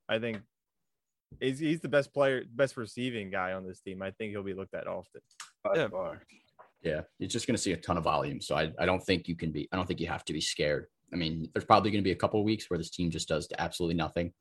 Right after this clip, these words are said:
Speaker 4: Might put up a donut as a whole, and that's gonna hurt a little bit. But, um, other than that, Hawkinson's gonna be a volume monster. So
Speaker 1: Yes,
Speaker 4: that's what you
Speaker 1: that's
Speaker 4: want
Speaker 1: a
Speaker 4: in fantasy.
Speaker 1: That's another thing about the li-, with Swift. Like, there could be, they could just be a lot of low scoring games where they're just not scoring a lot, so they're gonna be down.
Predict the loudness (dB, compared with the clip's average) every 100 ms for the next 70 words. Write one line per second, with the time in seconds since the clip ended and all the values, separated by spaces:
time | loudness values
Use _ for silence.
0 | _ _ -2 0 2 2 2 2 2 2
1 | 0 -2 0 0 0 -6 _ -10 -10 -12
2 | -18 -14 -10 -4 0 2 4 4 4 4
3 | 0 -2 _ _ _ _ _ _ _ -2
4 | 0 0 -2 -6 _ 2 2 2 2 2
5 | 0 -4 _ -4 -4 -4 -6 -6 -4 -4
6 | -4 -4 -6 -6 -8 -10 -10 -12 -12 -8
7 | -2 0 0 -6 2 4 4 2 -2 -4
8 | -4 -8 -12 _ _ -2 0 0 -2 0
9 | -2 -6 -6 -8 -6 -6 -4 -6 -8 -10
10 | -4 -4 -4 _ -10 -10 _ _ -2 0
11 | 0 0 -2 -4 -8 -4 0 2 0 -2
12 | -4 -4 -6 -4 -4 -4 -4 -6 -6 -6
13 | -6 -6 -8 -6 -6 -6 -4 -4 -4 -4
14 | -8 -8 -10 -6 -4 -4